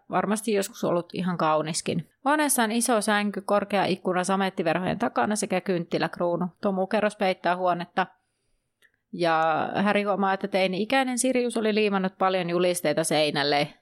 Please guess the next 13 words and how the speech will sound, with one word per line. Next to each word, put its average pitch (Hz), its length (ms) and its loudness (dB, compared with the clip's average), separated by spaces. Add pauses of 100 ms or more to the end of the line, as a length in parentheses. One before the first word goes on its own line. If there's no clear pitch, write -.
ja 147 200 -2 (140)
ilmeisesti 202 480 -2
halunnut 196 340 0
tehdä 180 300 0 (760)
ö, 160 400 0 (120)
jonkinlaisen, 170 760 -2 (520)
tai 185 180 0
ei 196 320 -2
tehdä 185 380 0 (240)
vaikutusta, 165 720 -2 (120)
vaan 165 320 0 (420)
saada 175 300 0
vanhempansa 175 640 0